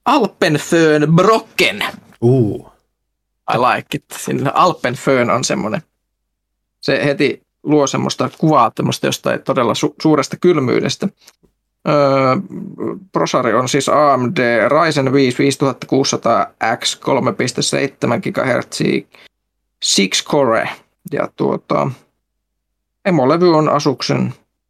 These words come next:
Speaker 1: tuf Gaming B viisi viiskyt plus. Ja virtalähde Corsair seitsemänsataaviisikymmentä wattia. Ja tuota,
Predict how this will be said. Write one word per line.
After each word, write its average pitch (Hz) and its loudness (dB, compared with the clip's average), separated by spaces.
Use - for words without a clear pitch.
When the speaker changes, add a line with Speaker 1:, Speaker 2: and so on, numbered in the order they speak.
Speaker 1:
tuf - -6
Gaming 123 -2
B - -6
viisi - -6
viiskyt - -4
plus. - -4
Ja 117 -2
virtalähde 170 0
Corsair 151 0
seitsemänsataaviisikymmentä 143 -2
wattia. - -6
Ja - -4
tuota, - -8